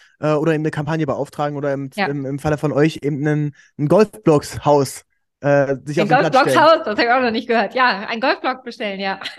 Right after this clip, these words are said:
Speaker 2: <laughs>
Speaker 1: Ein Gol-, ein Golf-, ein Golfblock bestellen.
Speaker 2: Ein
Speaker 1: Okay, so,
Speaker 2: Golfblock
Speaker 1: also.
Speaker 2: bestellen. <laughs> Genau. Ja.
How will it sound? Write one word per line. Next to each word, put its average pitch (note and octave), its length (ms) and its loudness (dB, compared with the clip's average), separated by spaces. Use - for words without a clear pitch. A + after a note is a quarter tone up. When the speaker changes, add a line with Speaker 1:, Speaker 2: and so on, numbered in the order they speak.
Speaker 2:
<laughs> - 280 -2
Speaker 1:
Ein G3+ 140 2
Gol-, A3 160 4
ein G#3+ 160 2
Golf-, A3+ 340 4
ein F#3 160 -2
Golfblock F3+ 440 0
bestellen. C3+ 340 -10
Speaker 2:
Ein D#3 240 -4
Speaker 1:
Okay, F3 200 2
so, - 60 -2
Speaker 2:
Golfblock D#3+ 160 2
Speaker 1:
also. F3 140 -4
Speaker 2:
bestellen. A#3 280 -6
<laughs> - 680 -4
Genau. G#3+ 340 -4
Ja. A#3 300 -2